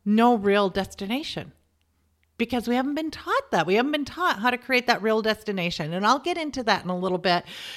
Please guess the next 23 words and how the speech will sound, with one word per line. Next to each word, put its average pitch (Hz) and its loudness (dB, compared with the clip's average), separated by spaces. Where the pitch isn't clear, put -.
in 196 0
another 202 2
episode, 175 -2
how 185 -2
to 185 -2
create 190 -4
that 170 -2
bigger 202 2
picture. 170 -4
But 170 -2
right 226 2
now, 214 4
what 185 2
I - 2
wanna 165 -2
share 156 -4
with 151 -6
you 151 -8
is 175 -8
how 208 0
to 233 -6
just 196 -2
make 180 -2